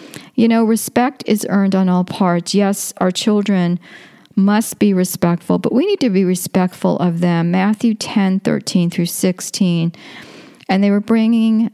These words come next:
children to him so that he might touch them, but the disciples rebuked them. But when Jesus saw this, he was indignant, and he said, 'Permit the children to come to me. Do not hinder them, for the kingdom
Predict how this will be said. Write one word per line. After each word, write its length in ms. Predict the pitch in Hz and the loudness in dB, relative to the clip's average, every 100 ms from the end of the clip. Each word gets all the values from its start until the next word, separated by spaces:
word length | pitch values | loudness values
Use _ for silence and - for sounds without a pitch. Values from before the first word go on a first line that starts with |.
| - | -6
children 500 | - 349 339 160 165 | -2 0 0 0 0
to 80 | 180 | 2
him 300 | 180 165 165 | 2 0 -2
so 160 | 190 | 0
that 100 | 185 | 2
he 140 | 202 214 | 2 2
might 240 | 202 - | 0 -2
touch 320 | - 185 - | -2 -2 0
them, 120 | 165 | -2
but 100 | 160 | 0
the 80 | 175 | -2
disciples 640 | 170 185 214 220 220 220 | -2 -2 0 0 0 0
rebuked 440 | 202 185 170 165 - | 0 0 0 -2 -2
them. 260 | 147 151 - - - | -2 -2 -6 -16 -8
But 80 | - | -2
when 160 | 214 214 | 0 2
Jesus 340 | 233 254 277 | 2 0 -2
saw 320 | - 202 190 | -2 0 2
this, 200 | 185 185 | 0 0
he 120 | - 202 | 0 0
was 180 | 185 | 2
indignant, 640 | 185 170 165 233 226 160 - | 0 0 2 0 2 -2 0
and 140 | 175 170 | -2 0
he 120 | 180 | -2
said, 560 | - 226 208 170 156 - - - - | -2 0 0 0 -4 -10 -20 -20 -4
'Permit 360 | 247 240 254 | 0 2 2
the 80 | 240 | -2
children 420 | - 240 214 208 | 0 0 0 0
to 80 | 196 | 0
come 300 | 190 220 214 | 0 0 0
to 160 | 214 202 | 0 0
me. 340 | 170 151 156 - - - - | 0 0 -4 -8 -20 -12 -2
Do 120 | 240 | 0
not 220 | 226 208 | 2 0
hinder 340 | 180 165 170 | 0 0 0
them, 240 | 180 190 196 | 2 0 0
for 160 | - | 0
the 100 | 185 | 0
kingdom 560 | 196 - 254 254 226 | -2 0 0 2 2